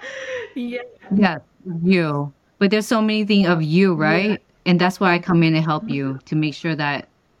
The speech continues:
Speaker 2: all the pieces are there, so that when, when they come see you, which is Honey Briar Beauty, they're like, "Okay, she's a solid brand."
Speaker 1: Yes, they can trust me. They know what I'm doing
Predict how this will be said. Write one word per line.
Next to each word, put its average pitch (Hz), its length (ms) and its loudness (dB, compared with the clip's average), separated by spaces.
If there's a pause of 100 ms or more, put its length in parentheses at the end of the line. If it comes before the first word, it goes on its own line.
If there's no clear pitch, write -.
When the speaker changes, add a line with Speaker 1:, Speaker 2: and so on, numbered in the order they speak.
(140)
Speaker 2:
all 175 160 4
the 180 100 -2
pieces 165 680 -2 (120)
are 160 160 2
there, 151 420 0
so 170 160 -2
that 170 200 0
when, 165 160 2
when 160 120 4
they 170 80 4
come 170 220 2
see 170 160 -2
you, 160 640 4 (300)
which 165 200 0
is 156 180 -2
Honey 170 320 0
Briar 156 260 0
Beauty, 156 580 2 (260)
they're 160 100 2
like, 156 220 0
"Okay, 131 440 -4 (100)
she's 165 280 -4
a 165 60 -6
solid 139 360 -6
brand." 131 440 -4 (140)
Speaker 1:
Yes, 214 480 -2
they 214 160 -2
can 208 200 -8
trust 226 400 -6
me. 247 260 -2
They 208 180 -8
know 208 360 -4
what 208 220 -2
I'm 214 200 -8
doing 226 640 0